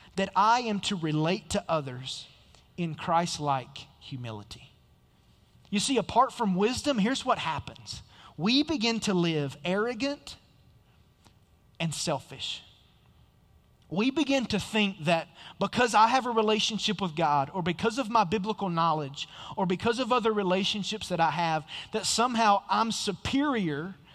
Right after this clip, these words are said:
to those who don't have those things. But wisdom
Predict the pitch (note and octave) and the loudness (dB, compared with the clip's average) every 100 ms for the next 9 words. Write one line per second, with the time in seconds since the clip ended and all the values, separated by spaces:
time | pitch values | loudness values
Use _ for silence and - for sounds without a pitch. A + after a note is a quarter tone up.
0 | - - - F#3+ G3 G3+ G3 A3+ F#3+ F#3+ | -20 -8 -2 0 2 0 -2 -2 0 0
1 | F3 G#3 E3 D3 - C3+ B2+ - - - | 0 0 0 -4 -6 -10 -14 -18 -20 -20
2 | _ _ _ _ _ _ - G#3 F#3 A#3+ | _ _ _ _ _ _ -6 -4 0 2
3 | D4+ B3 F3+ E3 | 2 2 -2 -2